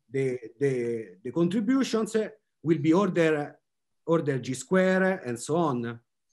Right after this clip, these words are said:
So this is a, the leading, the leading order coming from the, the, the, the, um,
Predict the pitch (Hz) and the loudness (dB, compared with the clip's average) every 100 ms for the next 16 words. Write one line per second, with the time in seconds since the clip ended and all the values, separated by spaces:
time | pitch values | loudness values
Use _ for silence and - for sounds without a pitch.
0 | _ _ _ _ _ _ - 170 160 185 | _ _ _ _ _ _ 0 2 2 2
1 | 185 147 156 147 143 139 131 131 - 131 | 2 4 4 2 2 0 -2 -6 -6 -4
2 | 160 208 180 143 147 202 165 170 220 151 | 0 2 2 2 0 2 2 6 4 4
3 | 131 120 113 - _ _ _ _ _ _ | -2 -8 -8 -14 _ _ _ _ _ _
4 | - 156 151 143 143 139 127 127 127 123 | -4 0 0 -2 -2 -2 -2 -4 -4 -4
5 | 123 123 120 117 117 _ _ _ _ _ | -4 -4 -4 -8 -12 _ _ _ _ _
6 | _ 120 117 117 113 123 120 _ 123 120 | _ -8 -4 -4 -4 -8 -8 _ -6 -4
7 | 117 113 113 110 110 107 | -4 -6 -6 -8 -8 -12